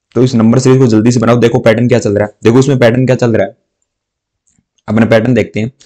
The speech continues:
और चार बजे आपकी class होती है डेली, अ, फ़ोर पी एम पे, फ़ोर पी एम पे आप लोग डेली जुड़ जाना है यहाँ पे आके channel के साथ। बाकी अगर आप लोगों ने Affair Clouds नहीं लिए तो उसका link description में है, ten percent extra discount है।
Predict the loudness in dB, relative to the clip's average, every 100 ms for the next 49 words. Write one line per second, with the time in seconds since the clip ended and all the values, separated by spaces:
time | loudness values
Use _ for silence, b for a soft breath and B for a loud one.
0 | b b -2 0 0 0 0 0 0 0
1 | 0 -4 0 0 0 -2 0 0 0 -4
2 | -6 -2 0 -2 0 0 0 0 0 2
3 | -2 -2 _ _ -2 0 2 0 2 2
4 | 0 -2 0 0 2 0 0 0 -2 0
5 | 0 -2 -8 _ _ _ -2 2 2 2
6 | 2 0 -4 _ _ -6 -4 0 0 2
7 | 0 0 0 -2 -4 -8 -4 -2 0 0
8 | 0 -2 -12 _ _ _ -4 0 4 2
9 | 2 -2 -2 0 0 -2 -4 -2 -4 -2
10 | 0 0 -2 -2 -2 -2 -4 -2 -2 -4
11 | -4